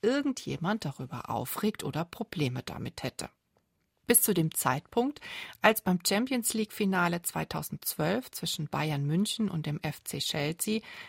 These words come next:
der zuständige private Fernsehsender einen kurzen Werbefilm einspielte.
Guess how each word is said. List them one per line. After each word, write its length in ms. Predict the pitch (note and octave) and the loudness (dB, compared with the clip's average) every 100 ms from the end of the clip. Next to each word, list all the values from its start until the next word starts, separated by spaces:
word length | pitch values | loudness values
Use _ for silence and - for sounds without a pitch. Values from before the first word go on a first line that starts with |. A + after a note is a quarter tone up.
| - | -12
der 80 | - | -10
zuständige 760 | - B3 - B3+ A#3+ A3+ G3 F#3 | -2 -2 2 2 2 2 0 -2
private 540 | - C#3+ C#3+ F3 - | -2 2 4 4 2
Fernsehsender 840 | - D3 F#3 G#3 F3+ F#3 F3+ F3+ D#3+ | 0 4 4 4 4 4 4 2 2
einen 240 | C#3+ C3+ | 0 -2
kurzen 540 | - F3 F3 A3+ G#3+ | 2 2 2 4 4
Werbefilm 560 | D#3+ B2+ B2+ - C#3+ - | 4 2 -2 -2 -4 -4
einspielte. 720 | A#2 C3 - - D3+ - - | -4 -4 -4 -4 -6 -4 -8